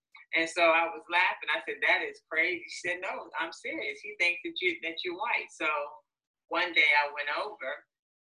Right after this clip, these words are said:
It was my first time going over to her house, and I was picking her up, and we were going to go do some stuff. And I can remember sitting in the kitchen, and me, her mom, and sisters, we were all sitting in the kitchen talking and laughing and everything.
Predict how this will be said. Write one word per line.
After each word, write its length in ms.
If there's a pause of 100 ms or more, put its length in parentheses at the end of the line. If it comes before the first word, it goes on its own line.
(260)
It 80
was 160
my 220
first 260
time 160 (240)
going 300
over 180
to 80
her 160
house, 380
and 180
I 80
was 160 (240)
picking 240
her 160
up, 160
and 140
we 100
were 160
going 300
to 100
go 240
do 160
some 220
stuff. 340 (480)
And 80
I 160
can 80
remember 320
sitting 320
in 80
the 160
kitchen, 320
and 240
me, 480
her 160
mom, 320
and 80
sisters, 560
we 80
were 160
all 160 (160)
sitting 160
in 160
the 80
kitchen 400
talking 320
and 160
laughing 400
and 140 (100)
everything. 480